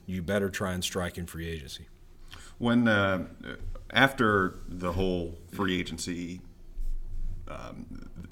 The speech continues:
Speaker 2: after it all happens, I mean, when you go into it having a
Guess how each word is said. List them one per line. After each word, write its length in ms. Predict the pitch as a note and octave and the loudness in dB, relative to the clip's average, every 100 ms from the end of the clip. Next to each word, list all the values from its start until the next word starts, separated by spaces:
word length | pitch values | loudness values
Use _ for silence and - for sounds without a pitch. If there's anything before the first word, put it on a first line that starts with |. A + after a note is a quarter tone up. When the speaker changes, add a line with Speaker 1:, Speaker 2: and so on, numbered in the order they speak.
| - - | -16 -12
Speaker 2:
after 240 | - - D2 | -6 -4 -2
it 60 | |
all 140 | D#2+ D#2 | -2 2
happens, 540 | G2+ G2 - B1+ - | 4 2 2 -8 -8
I 40 | - | -6
mean, 200 | D#2 D2 - - - | -6 -8 -14 -18 -2
when 460 | G#2 G2 F#2+ - - | 2 4 2 -2 -4
you 180 | F#2 F2+ | -4 -2
go 280 | - A2+ | 2 6
into 300 | A2 A2 G#2+ | 6 6 4
it 100 | G2 | 0
having 280 | E2 G2 F#2+ | 2 2 4
a 120 | F#2 | 0